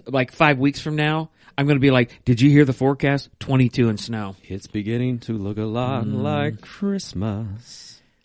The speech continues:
Speaker 2: It will be.
Speaker 1: I just smacked him, so you're
Speaker 2: Ouch.
Speaker 1: welcome. <laughs>
Speaker 2: That was delayed, wasn't it?
Speaker 1: <laughs> Yeah, it was.
Speaker 2: Um, yeah, no, it's definitely, here's the problem. Like, I ran on Saturday morning, super foggy,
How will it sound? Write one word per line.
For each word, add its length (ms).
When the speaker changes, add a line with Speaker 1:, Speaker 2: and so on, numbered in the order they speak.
Speaker 2:
It 100
will 200
be. 240
Speaker 1:
I 40
just 200
smacked 360
him, 240
so 320
you're 120
Speaker 2:
Ouch. 240
Speaker 1:
welcome. 220
<laughs> 600
Speaker 2:
That 80
was 140
delayed, 340
wasn't 300
it? 120
Speaker 1:
<laughs> 40
Yeah, 220
it 40
was. 400
Speaker 2:
Um, 540
yeah, 320
no, 240
it's 220
definitely, 520
here's 240
the 80
problem. 400
Like, 320
I 120
ran 680
on 320
Saturday 400
morning, 400
super 320
foggy, 440